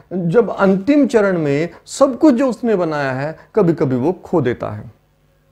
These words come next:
अगर भाग्य रेखा का अंत क्रॉस पर हो रहा है, ये बहुत खराब संकेत होता है। इसका मतलब आपने जो कुछ जीवन में पाया है,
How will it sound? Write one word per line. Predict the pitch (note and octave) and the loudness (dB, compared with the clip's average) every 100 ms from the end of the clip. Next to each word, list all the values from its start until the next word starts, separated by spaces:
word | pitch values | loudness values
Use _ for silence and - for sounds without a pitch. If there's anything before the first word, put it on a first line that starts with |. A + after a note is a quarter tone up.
| _ _ - - | _ _ -6 0
अगर | G3+ B3+ | 2 2
भाग्य | G3 G3+ G#3+ | 0 0 0
रेखा | G3 F#3 F3 | 0 -2 0
का | A3+ | 0
अंत | A3 G3 G#3 F3 - - _ _ _ | 2 2 4 2 -4 -12 _ _ _
क्रॉस | - F#3+ A#3 A#3 | -6 0 0 2
पर | - | 0
हो | C#3+ | 2
रहा | C3+ A#2 A2+ A2+ | 2 0 -2 -4
है, | E3 G#3 - _ | -4 -4 -8 _
ये | D3+ D3+ B3 | -2 2 2
बहुत | E3+ B2+ C#3+ F#3 A3+ A3+ | 2 0 0 2 2 0
खराब | - C#3+ C3+ D3 D3 - | -6 0 2 2 -4 -10
संकेत | - C3 A#2 A#2+ A#2 - | -10 -8 -6 -8 -10 -14
होता | - G2+ | -14 -14
है। | A#2 A#2+ _ _ _ _ _ _ _ E3 | -14 -20 _ _ _ _ _ _ _ -6
इसका | D3 F#3+ | 2 2
मतलब | F3 F3+ A#3 | 2 2 2
आपने | G#3+ B3 | 2 0
जो | C#3 F#3+ | 0 0
कुछ | G#3+ D#4+ | 4 2
जीवन | G3+ G#3+ G#3+ | 4 2 2
में | G3 G#3 | 2 -2
पाया | F#3 D3 B2 | -2 -4 -4
है, | B2 E3 | -4 -6